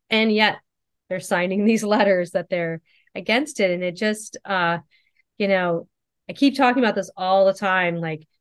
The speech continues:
this is happening everywhere. These old myths are very old and they have been debunked over and over and over and over. And why do we have to keep talking about it? But I guess we have to keep talking about it.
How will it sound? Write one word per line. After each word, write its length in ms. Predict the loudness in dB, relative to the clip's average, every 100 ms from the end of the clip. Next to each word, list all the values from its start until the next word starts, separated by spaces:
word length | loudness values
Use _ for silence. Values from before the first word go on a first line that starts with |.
| _
this 160 | -4 -2
is 120 | 0
happening 460 | 2 2 4 2 4
everywhere. 680 | 0 -2 2 4 4 0
These 200 | -4 -8 -4
old 340 | -2 -2 0
myths 340 | 0 0 -2 -4
are 180 | -2
very 480 | 0 2 2 2 0
old 320 | 0 0 0
and 140 | -2 -2
they 160 | -2 -2
have 200 | -4 -4
been 160 | -4
debunked 460 | -2 -2 0 -2 -2
over 280 | -6 -2 0
and 80 | 0
over 220 | 0 0
and 80 | 0
over 220 | -2 -2
and 100 | -2
over. 400 | -2 0 0 -2 -6 _ -4
And 100 | 2
why 160 | 4
do 80 | 4
we 80 | 0
have 120 | -4
to 60 | -6
keep 140 | -6
talking 260 | -2 -2 0
about 200 | -2 0
it? 60 |
But 100 | 0
I 80 | 0
guess 220 | 0 -4
we 80 | -4
have 160 | -4 -6
to 80 | -10
keep 200 | -10 -6
talking 340 | -6 -4 -6
about 280 | -8 -14
it. 60 | -16